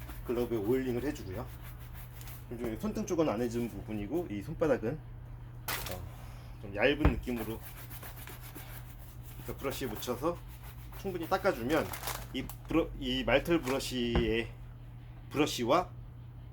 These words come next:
이 브러쉬가 이 가죽의 표면을 마찰하면서 열이 생기면서 이제 가죽이,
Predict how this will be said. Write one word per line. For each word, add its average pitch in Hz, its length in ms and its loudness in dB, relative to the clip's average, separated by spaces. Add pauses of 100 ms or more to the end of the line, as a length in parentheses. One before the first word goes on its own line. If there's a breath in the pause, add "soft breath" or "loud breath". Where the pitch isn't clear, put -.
(180)
이 113 80 -4
브러쉬가 156 340 2
이 127 100 2
가죽의 139 460 2
표면을 190 540 2
마찰하면서 135 720 0
열이 127 240 4
생기면서 135 640 2 (440)
이제 107 120 -4
가죽이, 120 560 0